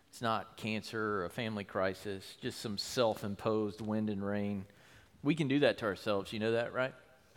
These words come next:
Um, if you're here this morning, I, I take that as evidence that, that God is doing something in your heart and in your life.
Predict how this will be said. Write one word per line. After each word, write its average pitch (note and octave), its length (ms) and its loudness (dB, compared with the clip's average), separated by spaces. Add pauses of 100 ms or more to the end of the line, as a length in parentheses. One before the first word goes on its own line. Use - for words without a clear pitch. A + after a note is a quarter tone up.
(280)
Um, G2+ 440 -2 (760)
if C#3 140 2
you're G3+ 120 10
here F3+ 240 10
this F#3 240 2
morning, F#3 360 4
I, C3 220 2
I B2 120 6
take D#3+ 340 0
that D#3 320 8
as B2 460 2 (680)
evidence C#3 720 4 (1600)
that, A2+ 240 4 (280)
that G#2 220 -4
God A#2+ 480 8 (760)
is G2+ 160 -8
doing A#2+ 300 2
something C3+ 640 -2 (320)
in A2+ 180 0
your G2+ 80 0
heart C3 460 0
and G#2 120 -2
in G#2+ 120 0
your G2 140 -2
life. B2 580 0